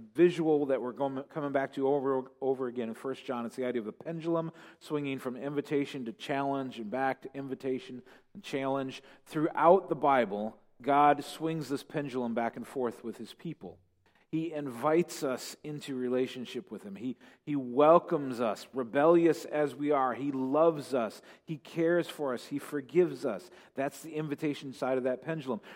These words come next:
And then the other side, the challenge, he calls us to holiness. He calls us to obedience. He calls us to hard things. Uh, he, he says things that hurt us for our own good. Invitation, challenge. Invitation, challenge.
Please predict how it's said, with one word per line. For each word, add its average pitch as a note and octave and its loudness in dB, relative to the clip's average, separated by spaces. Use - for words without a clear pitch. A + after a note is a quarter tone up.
And C3+ -4
then D3 0
the D3 0
other F3 6
side, B2+ 2
the B2+ -4
challenge, E3+ 2
he F3 -2
calls E3 2
us E3+ 2
to E3 -2
holiness. D3+ 4
He C#3 -6
calls E3 0
us D#3 -8
to E3+ 2
obedience. D3+ -2
He A2 -10
calls D#3 -2
us F3+ -2
to E3+ -10
hard D#3+ 2
things. D#3 0
Uh, B2+ -2
he, D#3 -2
he D#3 -6
says G#3 2
things D#3+ -4
that C3+ 0
hurt A3 2
us - -8
for F3+ -2
our D3 -2
own D3 -6
good. C#3+ 0
Invitation, C#3 -8
challenge. G#2+ -12
Invitation, C#3 -12
challenge. A2+ -14